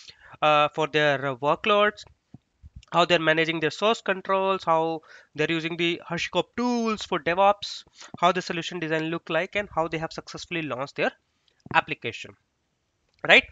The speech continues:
So let's quickly jump into the inter-, int-, introduction and understand about the customer. So in two thousand eighteen, customer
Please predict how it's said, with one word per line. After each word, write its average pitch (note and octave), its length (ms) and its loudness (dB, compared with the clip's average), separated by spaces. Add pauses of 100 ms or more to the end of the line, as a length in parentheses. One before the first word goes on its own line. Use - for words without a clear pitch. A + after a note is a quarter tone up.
(240)
So - 340 4
let's F3+ 160 2
quickly A#3+ 220 -2
jump G3 300 0
into G3 160 -2
the F#3 60 0
inter-, F3+ 180 -4 (180)
int-, F3 220 -10 (180)
introduction F#3+ 580 -2
and F3 140 -2
understand D#3 400 -4
about C#3 240 -4
the C4+ 120 -2 (580)
customer. A2+ 480 -6 (720)
So A3+ 420 4 (720)
in C4 120 2
two D#4 100 4
thousand C4 480 10 (300)
eighteen, A#3 400 4
customer A3 360 0